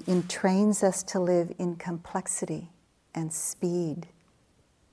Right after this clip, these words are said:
So we have little chance for depth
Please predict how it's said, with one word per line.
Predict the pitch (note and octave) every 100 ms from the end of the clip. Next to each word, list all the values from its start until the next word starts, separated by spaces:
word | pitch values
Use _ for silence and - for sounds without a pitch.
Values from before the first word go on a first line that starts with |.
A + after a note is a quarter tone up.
| _ - - - - - _ -
So | - G3+
we | F3+
have | F#3 F3+
little | F#3 F#3+ G3
chance | G3 - F3+ E3+ E3 -
for | - F3
depth | E3+ E3 D#3+ - -